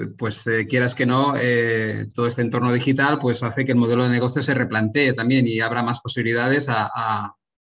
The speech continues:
a nuevos campos o nuevas oportunidades de mejora. Entonces, eh, la parte mía, lógicamente, de la que me, más os voy a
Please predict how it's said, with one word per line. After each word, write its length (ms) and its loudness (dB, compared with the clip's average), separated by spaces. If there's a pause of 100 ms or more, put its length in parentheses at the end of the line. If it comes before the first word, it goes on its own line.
(440)
a 80 -2
nuevos 260 0
campos 480 0
o 60 0
nuevas 300 0
oportunidades 440 -2
de 80 0
mejora. 400 -4 (800)
Entonces, 460 0
eh, 480 4
la 120 0
parte 300 2
mía, 220 6
lógicamente, 500 2
de 60 2
la 100 2
que 120 0
me, 100 2
más 420 -2
os 100 -6
voy 200 0
a 600 -2